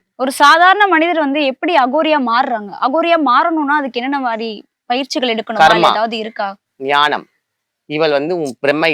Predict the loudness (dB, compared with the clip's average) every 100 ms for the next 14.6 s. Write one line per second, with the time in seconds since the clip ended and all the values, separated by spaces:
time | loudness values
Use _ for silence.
0 | 0 0 -2 -2 -4 -6 -10 -16 _ _
1 | _ _ -2 0 0 -2 -2 -4 0 0
2 | 0 0 2 4 4 4 4 4 2 -2
3 | -2 -2 -4 _ _ -6 -4 0 2 2
4 | 2 2 0 -4 -8 -14 _ _ _ _
5 | _ _ _ _ -2 0 0 0 -2 -2
6 | -2 -2 -2 -2 -2 0 0 0 0 -2
7 | -6 -12 _ _ _ _ _ _ _ _
8 | _ -4 -2 0 -2 -4 -12 _ _ _
9 | _ _ _ 0 0 0 -2 0 -4 -2
10 | -6 -2 -2 0 2 2 0 -6 _ _
11 | _ -2 -2 -2 -4 -4 -2 -4 -4 -8
12 | -14 _ _ _ -4 -2 -2 -2 -4 -10
13 | _ _ _ _ _ _ 0 2 0 0
14 | -4 _ _ -2 2